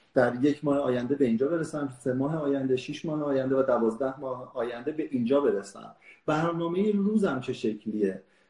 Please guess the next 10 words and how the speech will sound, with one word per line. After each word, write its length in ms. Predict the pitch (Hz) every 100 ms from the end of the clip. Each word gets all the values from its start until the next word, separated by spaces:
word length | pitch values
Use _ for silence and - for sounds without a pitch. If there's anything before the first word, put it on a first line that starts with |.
| -
من 400 | 156 170 165 156
لازم 380 | 143 135 147 160
دارم 280 | 156 156
مثلاً 280 | 156 131 135
برای 200 | 151 131
کارم 380 | - 156 160 160
زبان 380 | 139 120 147 156
یاد 180 | 151 147
بگیرم، 360 | 143 143 139
خب 220 | 139 127